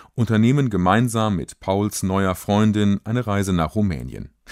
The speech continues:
In einer ausufernden Beschreibung einer Burgbesichtigung, die wirkt, als sei sie aus einem Reiseführer übernommen, betritt die Reisegruppe eine historische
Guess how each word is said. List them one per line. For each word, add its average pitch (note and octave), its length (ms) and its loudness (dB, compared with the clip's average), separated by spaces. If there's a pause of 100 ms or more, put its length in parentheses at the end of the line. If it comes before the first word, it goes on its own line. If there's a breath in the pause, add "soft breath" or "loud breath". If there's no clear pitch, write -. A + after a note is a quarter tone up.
(180 loud breath)
In A#2 340 6
einer A2+ 320 0
ausufernden A#2+ 800 -2
Beschreibung G#2 880 0
einer F#2+ 280 -2
Burgbesichtigung, F#2+ 1120 -2 (300 loud breath)
die G#2 300 0
wirkt, B2 320 0
als C#2+ 220 -8
sei G2 220 2
sie F#2+ 200 -4
aus F2+ 200 -6
einem F#2+ 260 -2
Reiseführer F#2 720 -4
übernommen, F#2+ 580 0 (400 soft breath)
betritt A#2 480 -2
die F#2+ 100 -2
Reisegruppe G#2 840 0
eine G2 180 0
historische G#2 800 -2